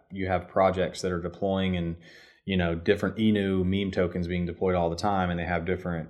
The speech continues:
uh, you know, values, and they want like-minded people to invest in them, and then, you know, they can, as a community, evolve into whatever they want. Um, but,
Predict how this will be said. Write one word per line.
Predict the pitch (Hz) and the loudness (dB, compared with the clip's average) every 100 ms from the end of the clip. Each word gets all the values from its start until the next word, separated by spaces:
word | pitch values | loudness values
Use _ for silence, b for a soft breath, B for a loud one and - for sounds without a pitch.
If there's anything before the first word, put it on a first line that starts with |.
| - | -10
uh, | 87 82 80 80 - 73 | -8 -6 -6 -8 -10 -10
you | 90 | -10
know, | 80 | -4
values, | 90 90 90 87 85 85 | 2 2 2 -2 -4 -6
and | 82 | -6
they | 85 | -6
want | 85 82 | -6 -4
like-minded | 85 85 92 85 82 | -2 -2 -2 -4 -4
people | 95 87 85 | -6 -6 -8
to | - | -6
invest | 85 87 87 - | -4 -2 -2 -2
in | 87 | -4
them, | 85 85 | -4 -4
and | 85 | -4
then, | 82 82 82 82 | -4 -4 -6 -6
you | 85 | -6
know, | 113 | -6
they | 82 | -6
can, | 80 80 | -6 -6
as | 87 85 | -6 -6
a | |
community, | - 87 85 85 82 | -8 -6 -4 -4 -4
evolve | 82 87 87 85 | -2 -2 -2 -4
into | 82 | -6
whatever | 82 85 82 | -4 -4 -4
they | 82 | -4
want. | 87 98 92 85 - b b b b b | -2 -2 -2 -4 -10 b b b b b
Um, | 95 92 87 85 82 92 | 0 2 2 -2 -4 0
but, | 98 90 80 | 2 2 0